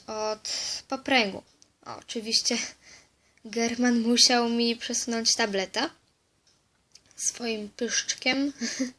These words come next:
Tak, idziemy. E, można tak samo robić wolty i ósemki, ale nie tak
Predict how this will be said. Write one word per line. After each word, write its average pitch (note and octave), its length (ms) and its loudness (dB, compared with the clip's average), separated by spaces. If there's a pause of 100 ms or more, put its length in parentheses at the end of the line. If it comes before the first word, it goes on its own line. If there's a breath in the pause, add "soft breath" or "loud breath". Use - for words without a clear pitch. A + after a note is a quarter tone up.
(2750 loud breath)
Tak, - 160 -12 (320)
idziemy. B3+ 480 -2 (600 soft breath)
E, A#3+ 120 -2
można F4 440 2
tak D#4+ 240 0
samo D4 380 4
robić A3+ 640 2
wolty B3 720 4
i A3+ 180 2
ósemki, B3+ 800 4
ale A#3+ 300 6
nie B3 160 4
tak A3+ 380 -2